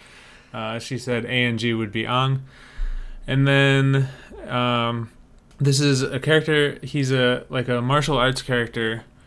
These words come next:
In the comics, uh, he's the, there's this old kind of, uh, dated character called Fu Manchu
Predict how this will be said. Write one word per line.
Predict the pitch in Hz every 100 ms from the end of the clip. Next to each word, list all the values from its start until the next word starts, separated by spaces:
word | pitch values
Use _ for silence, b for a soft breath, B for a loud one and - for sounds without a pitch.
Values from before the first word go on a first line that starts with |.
| B B -
In | 147 135
the | 127
comics, | 123 165 165 170 156 - - -
uh, | - 123 117 113 117 B B - - -
he's | - 143 123
the, | 127 127 - - - -
there's | 151 139
this | 139 135
old | 147 175 185 156 -
kind | - 160 143
of, | 123 110 - B B B B B -
uh, | 117 110 113 110
dated | - 139 143 139 120 - -
character | 135 127 123 123
called | - 120 113 -
Fu | 139
Manchu | 139 123 113 - 127 127 131